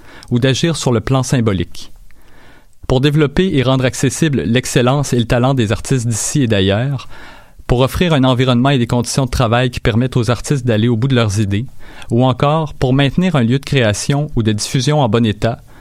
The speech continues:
et veiller à ce qu'il s'inscrive fortement dans sa communauté. Lorsque je vois entrer en poste une nouvelle direction dans un lieu, j'espère toujours entendre une vision d'avenir, un projet ambitieux qui puisse susciter l'adhésion. Il y a des visions qui prennent deux ans à réaliser,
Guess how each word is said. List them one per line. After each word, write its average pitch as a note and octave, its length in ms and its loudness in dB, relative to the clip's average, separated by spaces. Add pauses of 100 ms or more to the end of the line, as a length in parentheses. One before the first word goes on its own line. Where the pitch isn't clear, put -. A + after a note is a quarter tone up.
(160)
et A#2 80 2
veiller B2+ 240 2
à D#3 60 0
ce - 80 -10
qu'il B2+ 140 0
s'inscrive C3+ 460 0
fortement D3+ 480 -2
dans C#3 100 0
sa A#2 140 -2
communauté. B2 580 0 (1500)
Lorsque E3+ 320 2
je B2 60 -2
vois F3 120 2
entrer D3+ 240 2
en B2 100 4
poste - 280 -2
une A2+ 60 2
nouvelle A#2 240 2
direction A#2+ 420 0
dans A#2 240 0
un G#2+ 100 2
lieu, C#3+ 160 0
j'espère B2+ 420 -2
toujours E3 300 -2
entendre C3 420 0
une G#2+ 100 0
vision A#2 320 0
d'avenir, A#2+ 640 0
un A#2+ 100 0
projet B2+ 360 0
ambitieux C#3+ 600 -2 (420)
qui - 120 -4
puisse - 400 -2
susciter D3+ 520 -4
l'adhésion. G#2 500 0 (880)
Il A2+ 80 0
y C3 80 2
a C#3+ 60 2
des C3+ 120 2
visions C3+ 400 0
qui - 120 -6
prennent B2 260 2
deux B2 280 2
ans C3+ 80 2
à B2+ 60 2
réaliser, G#2+ 600 0